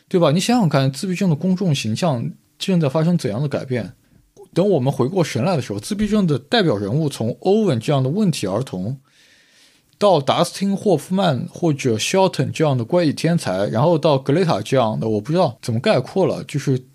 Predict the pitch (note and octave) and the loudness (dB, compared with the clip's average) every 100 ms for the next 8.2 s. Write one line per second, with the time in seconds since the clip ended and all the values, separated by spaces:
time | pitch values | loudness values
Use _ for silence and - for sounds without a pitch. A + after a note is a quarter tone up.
0 | - - F3 E3 A#3 F3 A2 - - D3+ | -16 -4 -2 0 0 0 -2 -4 -6 -8
1 | - _ _ _ _ _ _ _ - - | -10 _ _ _ _ _ _ _ -20 -18
2 | - D3 G#3 G#3 D#4 F3+ F#3 E3 A2+ C#3+ | -2 2 2 2 2 2 4 4 4 0
3 | E3+ _ _ C4+ C4+ A#3 D#3 F3+ E3+ C3 | -4 _ _ 2 4 4 4 4 2 0
4 | B2+ B2+ A2 F3+ D#3 C#3 D#3 A#2+ - D#3+ | 0 0 0 -2 0 2 2 0 0 0
5 | F3 - C#3+ - A#2+ C3+ B2+ - - F#2 | 0 -2 -12 -10 -4 -2 -2 -8 -14 -12
6 | E2+ - - A3+ F#3+ F#3+ - B3+ E3 G#2 | -14 -16 -6 0 0 0 2 2 4 2
7 | G2 - F#3 D3+ D#3 F3 F3 - - F#3+ | -2 2 2 0 -2 -4 -4 -6 -2 -2
8 | E2+ C3 | -2 -6